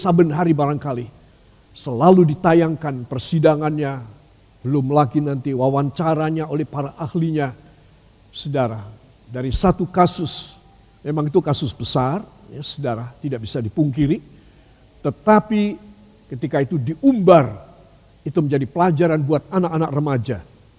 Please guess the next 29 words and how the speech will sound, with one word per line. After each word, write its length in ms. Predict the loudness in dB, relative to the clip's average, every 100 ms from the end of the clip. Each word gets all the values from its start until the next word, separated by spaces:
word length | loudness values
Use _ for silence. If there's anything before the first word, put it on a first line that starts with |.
| -18
ya, 80 | -14
saudara. 480 | -10 -10 -10 -14 -20 _ _ _ -10
Dan 160 | -8
itu 560 | -8 0 2 2 0 -8 -6
menurut 400 | 2 2 2 -2
saya 240 | -6 -6
tidak 240 | -6 -8
baik. 240 | -8 -10 -14 -20 _ _ _ _ -14
Tapi 160 | -6 -2
biarlah 480 | 2 2 0 -6 -10
itu 320 | -8 -6 -6
adalah 480 | -4 -4 -4 -8 -18 _ _ _ _ _ _ _ _ _
keuntungan 560 | -6 -2 -2 -2 -4 -4
dan 240 | -6 -8 -12 _ _ -10
keuntungan 540 | -6 -2 -2 -2 -2
dari 240 | -4 -6
para 320 | -4 -2 -2 -4
stasiun 560 | -6 -4 -4 -4 -6
televisi. 480 | -6 -6 -8 -12 -14 -18 -20 _ _ _ 0
Tidak 160 | 2
usah 240 | 2 0 -2
bikin 240 | -2 -4
acara, 480 | -6 -4 -4 -4 -4 -6
itu 160 | -4
aja 240 | -4 -4 -4
ditayangkan. 560 | -8 -8 -8 -10 -14 -18 -20 _ -4
Orang 240 | -2 0 -2
pada 160 | -4
senang. 340 | -4 -6 -8